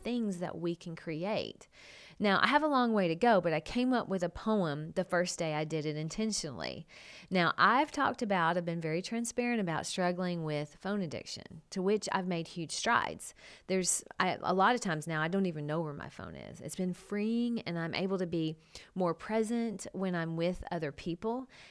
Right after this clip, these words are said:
and I'm not wishing I could be on my phone all the time. But as I was walking, I came up with this poem, and I'm gonna share it with you. Here it is. "We become the least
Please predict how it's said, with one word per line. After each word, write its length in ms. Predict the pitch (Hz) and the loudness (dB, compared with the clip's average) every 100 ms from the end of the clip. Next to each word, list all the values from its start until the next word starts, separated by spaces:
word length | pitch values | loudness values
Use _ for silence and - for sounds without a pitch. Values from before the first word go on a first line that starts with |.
| - | -10
and 460 | - 185 180 180 175 | -2 0 0 0 -2
I'm 100 | 185 | -2
not 260 | 202 233 - | 0 0 -2
wishing 520 | 175 180 202 220 202 | -2 0 2 0 0
I 80 | 180 | 0
could 180 | 185 170 | -2 -4
be 140 | 165 | -2
on 160 | 170 156 | -2 -4
my 100 | 139 | -6
phone 320 | - 190 220 | -4 0 0
all 140 | 147 | 0
the 80 | 85 | -2
time. 460 | - - - - 160 _ _ _ _ _ _ - | -6 -8 -10 -12 -18 _ _ _ _ _ _ 2
But 160 | 233 - | 4 6
as 240 | 214 262 | 4 4
I 120 | 285 285 | 4 6
was 180 | 254 | 4
walking, 640 | 190 160 143 - 76 143 185 | 4 2 0 -2 -8 -6 -6
I 100 | - | -8
came 220 | - 226 | -4 -2
up 120 | 214 - | 0 -2
with 140 | 160 | -2
this 160 | 165 - | -2 -2
poem, 340 | 165 143 135 | -4 -4 -4
and 100 | 127 | -4
I'm 80 | 160 | -2
gonna 140 | 190 | -2
share 320 | 190 165 135 | -2 -2 -2
it 20 | 85 | -4
with 180 | - | -8
you. 220 | - - 185 _ - - - - - - _ | -10 -12 -14 _ -20 -20 -20 -20 -20 -20 _
Here 180 | - 175 | -2 2
it 80 | 208 | 2
is. 300 | - - - _ _ _ _ _ _ _ _ _ _ _ _ _ - | 0 -4 -14 _ _ _ _ _ _ _ _ _ _ _ _ _ -2
"We 140 | 226 | 0
become 380 | 226 - - 349 | 0 -2 -2 0
the 120 | 339 | 2
least 340 | 233 208 - | 2 0 -4